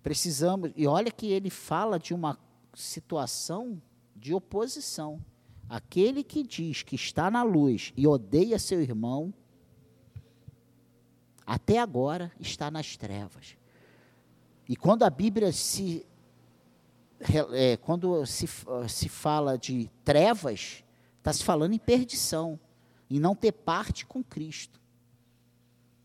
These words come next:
Quando faz essa distinção entre os da luz, entre luz e trevas. São pessoas que se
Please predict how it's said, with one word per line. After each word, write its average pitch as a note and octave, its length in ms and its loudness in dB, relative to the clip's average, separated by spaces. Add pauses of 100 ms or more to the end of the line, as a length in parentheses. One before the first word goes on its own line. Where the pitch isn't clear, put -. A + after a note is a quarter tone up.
(500)
Quando B2 220 -6
faz D#3 260 0
essa D3 200 -2
distinção C#3+ 680 -4
entre C3+ 300 -2
os A#2+ 400 -4
da A#2+ 160 2
luz, D#3+ 600 -2 (720)
entre B2+ 280 4
luz E3+ 320 2
e C#3+ 60 -6
trevas. B2 680 -6 (1040)
São C3 180 -2
pessoas F#3 480 2
que F#3 320 -4 (300)
se C3+ 380 -2